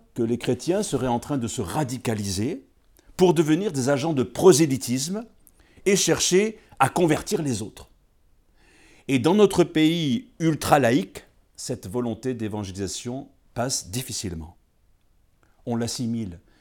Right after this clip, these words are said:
à des pressions psychologiques, à de la manipulation mentale,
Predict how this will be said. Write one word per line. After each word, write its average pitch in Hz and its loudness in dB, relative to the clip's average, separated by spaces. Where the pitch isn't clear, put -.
à - -14
des 87 -14
pressions 120 -4
psychologiques, 151 -6
à 104 -2
de 113 -2
la 104 0
manipulation 127 0
mentale, 156 2